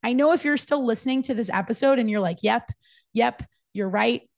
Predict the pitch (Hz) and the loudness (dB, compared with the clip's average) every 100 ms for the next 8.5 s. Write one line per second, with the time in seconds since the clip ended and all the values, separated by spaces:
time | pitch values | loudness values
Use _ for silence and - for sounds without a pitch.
0 | - 220 208 202 262 - 247 202 262 277 | -4 0 2 2 0 0 -2 0 0 2
1 | 262 - - 196 269 - 285 285 277 254 | 2 0 -2 2 2 2 -2 2 2 2
2 | 277 269 214 202 220 220 226 208 - 277 | 0 -2 -4 -4 -4 -2 -6 -8 -2 2
3 | 262 190 190 90 180 _ _ - 247 240 | 2 0 -2 -4 -6 _ _ 0 0 0
4 | - 254 262 240 - 214 214 214 202 - | 0 0 2 0 -2 -2 -2 -2 -4 -4
5 | 226 220 208 214 208 202 196 - 240 220 | 0 0 0 -2 2 0 0 0 2 2
6 | 208 208 202 233 240 220 220 - 208 196 | 0 -2 -2 -2 -2 -2 -6 -4 -2 -2
7 | 196 214 202 208 202 185 254 269 208 190 | -6 -6 -2 0 2 2 2 4 2 -2
8 | - 214 202 190 180 | 0 2 4 2 -2